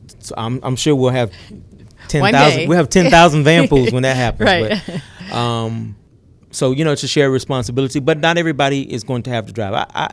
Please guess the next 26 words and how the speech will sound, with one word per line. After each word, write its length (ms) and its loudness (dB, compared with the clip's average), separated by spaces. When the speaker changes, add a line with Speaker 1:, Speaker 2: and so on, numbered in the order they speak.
Speaker 1:
I 160 -4
ask 220 -4
people 180 -6
to 60 -6
look 180 -6
at 80 -4
it 40 -10
like 200 -6
this. 260 -8
If 120 -10
there 160 0
are 100 -2
eight 160 -2
of 120 -6
you 140 -6
on 100 -6
the 60 -10
van 400 -10
and 200 -8
you 160 -8
each 360 -8
take 260 -6
a 60 -8
week 240 -8
to 100 -12
drive 500 -10